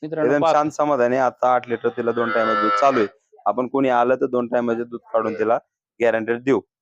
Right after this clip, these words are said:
Speaker 1: खाली काय आहे तिच्या?
Speaker 2: अ, खाली घोर आहे तिला, एक नंबरचं ते काळा वासरू आहे.
Speaker 1: तो गोर आहे का त्यांचा?
Speaker 2: हो, हो.
Speaker 1: हम्म.
Speaker 2: ही दुसऱ्यांदा खाली झालेली, हिला पण आठ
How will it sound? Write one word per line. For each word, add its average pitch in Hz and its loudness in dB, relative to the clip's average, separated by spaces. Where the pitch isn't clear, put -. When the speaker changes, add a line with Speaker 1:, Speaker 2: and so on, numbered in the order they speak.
Speaker 1:
खाली 202 0
काय 208 2
आहे 175 2
तिच्या? 117 -2
Speaker 2:
अ, 110 2
खाली 156 0
घोर 123 2
आहे 113 2
तिला, 95 -2
एक 120 0
नंबरचं 120 -6
ते 110 -14
काळा 110 0
वासरू 104 -4
आहे. 76 -10
Speaker 1:
तो 147 2
गोर 147 2
आहे 104 0
का 95 -2
त्यांचा? 101 -4
Speaker 2:
हो, 95 0
हो. 95 -10
Speaker 1:
हम्म. 92 -20
Speaker 2:
ही 175 4
दुसऱ्यांदा 175 0
खाली 120 0
झालेली, 117 0
हिला 123 2
पण 127 -4
आठ 123 0